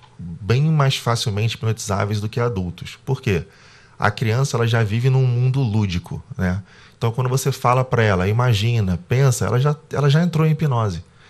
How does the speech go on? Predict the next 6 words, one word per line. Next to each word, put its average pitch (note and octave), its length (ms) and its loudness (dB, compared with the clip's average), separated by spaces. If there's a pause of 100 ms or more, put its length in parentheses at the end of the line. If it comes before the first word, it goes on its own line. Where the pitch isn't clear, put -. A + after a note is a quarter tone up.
(160)
né? G2+ 140 -2
Então, G#2+ 240 -4 (340)
hipnotizar A#2 520 0
uma C#3 120 2
criança C3 600 0
é G2+ 120 0